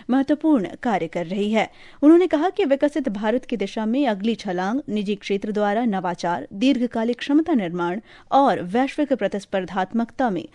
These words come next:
साहसिक निवेश पर निर्भर करेगी। प्रधानमंत्री मोदी कल नई दिल्ली में पाँच दिन तक चलने वाले इंडिया एआई इम्पैक्ट एक्सपो का उद्घाटन करेंगे।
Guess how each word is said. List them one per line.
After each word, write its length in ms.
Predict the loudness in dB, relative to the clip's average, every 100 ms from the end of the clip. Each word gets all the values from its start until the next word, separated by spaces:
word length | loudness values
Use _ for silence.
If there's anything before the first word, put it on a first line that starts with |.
| -20 _
साहसिक 500 | 0 0 0 -6 -6 -4
निवेश 400 | -6 -4 -4 -4
पर 240 | -6 -6 -6
निर्भर 360 | -6 -6 -10
करेगी। 460 | -10 -8 -4 -6 -6 -12 -20 -20 -20 -20 -20 -20 -20 -20 -4
प्रधानमंत्री 460 | 2 6 6 4 4
मोदी 260 | 4 4
कल 180 | 4 6
नई 180 | 6 6
दिल्ली 240 | 2 4
में 140 | 4 4
पाँच 320 | 2 2 0
दिन 120 | 0
तक 140 | 2 2
चलने 260 | 2 2 2
वाले 240 | 2 2
इंडिया 380 | 0 0 2 2
एआई 320 | 2 2 2 0
इम्पैक्ट 440 | -2 -4 -4 -6
एक्सपो 360 | -8 -10 -4 -2
का 140 | 0
उद्घाटन 420 | -2 -4 -8 -6 -4
करेंगे। 380 | -4 -4 -6